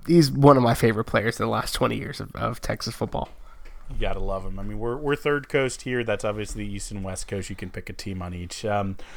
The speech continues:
Speaker 2: so, Gerald, we're gonna do a quick, quick, uh, hit on the, the Godzillatron. What are you watching on your giant screen?
Speaker 1: Uh, Mandalorian's back, so fired through that one. Really, really strong episode.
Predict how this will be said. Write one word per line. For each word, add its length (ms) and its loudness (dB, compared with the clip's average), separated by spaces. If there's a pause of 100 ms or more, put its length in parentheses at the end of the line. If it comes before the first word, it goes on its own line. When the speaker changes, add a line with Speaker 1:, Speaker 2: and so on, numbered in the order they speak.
(120)
Speaker 2:
so, 100 0
Gerald, 320 10
we're 80 6
gonna 140 6
do 80 6
a 40 2
quick, 320 4
quick, 360 4
uh, 340 12
hit 340 2
on 220 2
the, 320 0
the 140 -2
Godzillatron. 720 2
What 100 4
are 40 0
you 100 2
watching 300 2
on 100 -2
your 80 -2
giant 260 -2
screen? 300 -4 (120)
Speaker 1:
Uh, 360 12
Mandalorian's 760 12
back, 360 8
so 340 12
fired 400 10
through 140 10
that 200 10
one. 260 8
Really, 360 8
really 400 10
strong 600 8
episode. 680 8